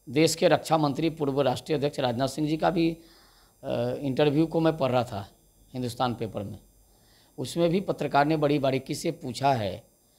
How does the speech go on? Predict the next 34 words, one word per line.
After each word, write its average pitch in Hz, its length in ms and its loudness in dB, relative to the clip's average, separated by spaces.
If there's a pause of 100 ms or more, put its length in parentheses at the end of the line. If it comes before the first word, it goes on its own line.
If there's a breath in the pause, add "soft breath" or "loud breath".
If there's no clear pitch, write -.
(320 soft breath)
कि 147 100 -2
वोट 131 340 0
परसेंटेज 131 520 -4
क्यों 143 180 -2
घट 95 240 -12
रहा 92 80 -8
है। - 80 -14 (760 soft breath)
उन्होंने 151 140 2
कहा 151 180 6
है 170 140 6
कि 170 60 -2
मौसम 147 340 0
की 160 540 0
चलते, 120 280 -2
लेकिन 151 240 0
पत्रकार 143 340 2
ने 147 120 2
कहा 139 200 4
कि 139 140 -6
नहीं, 151 300 0 (720 soft breath)
अ, 120 280 -4
उस 143 160 -8 (120)
पत्रकार 147 520 2
का 175 140 2
जो 190 140 2
आकलन 135 380 4
है 95 160 -8 (920)
कि 160 600 4
बाहर 123 320 -2
से 175 180 0
जो 175 120 4
उम्मीदवार 151 340 8
ले 147 140 6
आके 139 300 4